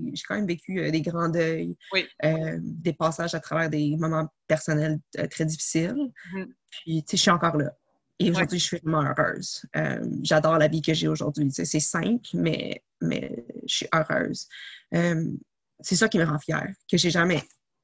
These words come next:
Speaker 1: arrêté d'essayer d'être, euh, d'être heureuse puis d'être la personne que je suis sou-, supposée être.
Speaker 2: Mhm.
Speaker 1: Euh, c'est ça qui me rend fière. Puis, tu sais, je peux partager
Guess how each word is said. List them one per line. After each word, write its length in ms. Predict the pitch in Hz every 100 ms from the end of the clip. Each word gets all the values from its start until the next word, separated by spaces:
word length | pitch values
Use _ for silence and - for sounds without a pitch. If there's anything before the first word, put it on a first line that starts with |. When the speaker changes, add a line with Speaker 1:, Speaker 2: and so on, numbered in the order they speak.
| _ _ -
Speaker 1:
arrêté 680 | 180 180 170 - 175 170 - 170
d'essayer 640 | 170 160 156 151 160 -
d'être, 560 | 165 165 156 - - - _ -
euh, 200 | - - - - _ _ _ _ -
d'être 240 | 185 180 165
heureuse 360 | 170 175 185
puis 100 | -
d'être 80 | 175
la 100 | 156
personne 340 | 160 147 170 175
que 140 | 160
je 120 | 160
suis 200 | 147 -
sou-, 260 | 151 165 143 -
supposée 460 | - - 156 135 -
être. 260 | - - - - -
Speaker 2:
Mhm. 320 | 180 185 180 - -
Speaker 1:
Euh, 360 | 165 - - 196
c'est 120 | 202
ça 60 |
qui 100 | 226
me 60 | 165
rend 120 | 160 -
fière. 220 | - - _ -
Puis, 100 | 156
tu 80 |
sais, 40 | 196
je 100 | -
peux 100 | 185
partager 580 | 175 - 156 175 165